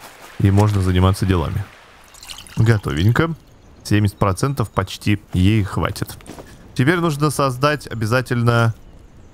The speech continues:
ам, уголь. Да, давайте создадим уголь. Для этого нам потребуется две, э, как они называются? Ну, вы понимаете, вот эти вот. Вот эти вот дрова. Дво-, две дрова.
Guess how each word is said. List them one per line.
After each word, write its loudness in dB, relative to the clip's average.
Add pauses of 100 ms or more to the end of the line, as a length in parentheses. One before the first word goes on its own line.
(140)
ам, 2 (120)
уголь. -2 (200)
Да, 2
давайте 2
создадим 0
уголь. 0
Для 0
этого -2
нам 2
потребуется 0
две, 0 (1080)
э, 4 (520)
как -6
они 0
называются? 0
Ну, 0
вы 0
понимаете, 0
вот 0
эти -6
вот. -6 (240)
Вот 0
эти -6
вот -8
дрова. 0 (260)
Дво-, 2
две 0
дрова. 0